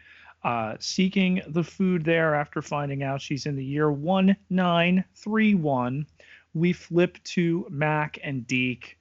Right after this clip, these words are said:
who are helping Freddy unload the goods so he can board a train for the meetup with some guy five hundred miles away. He don't need no bodyguards,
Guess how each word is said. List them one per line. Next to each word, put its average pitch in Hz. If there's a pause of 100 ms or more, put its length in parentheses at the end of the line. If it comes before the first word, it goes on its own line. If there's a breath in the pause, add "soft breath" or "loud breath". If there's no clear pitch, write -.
(280)
who 143
are 117
helping 127
Freddy 131
unload 127
the 107
goods 135 (180)
so -
he 190
can 190
board 254
a 233
train 190
for 202
the 160
meetup 151
with 131
some 190
guy 147
five 170
hundred 143
miles 120
away. 104 (200)
He 220
don't 233
need 214
no 190
bodyguards, 135